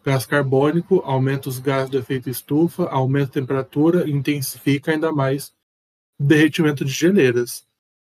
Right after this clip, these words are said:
né? E não só gases estão ali presos, vírus e bactérias que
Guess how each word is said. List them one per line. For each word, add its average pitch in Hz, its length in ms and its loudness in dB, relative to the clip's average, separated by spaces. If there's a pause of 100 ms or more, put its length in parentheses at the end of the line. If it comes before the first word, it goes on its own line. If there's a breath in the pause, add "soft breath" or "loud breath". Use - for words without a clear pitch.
né? 120 280 -6 (580)
E 185 80 6
não 208 300 6
só - 280 2
gases 208 460 2
estão 143 360 0
ali 135 180 0
presos, 120 760 -2 (120)
vírus 151 680 4
e 160 60 0
bactérias 143 1080 -2 (440)
que 170 260 4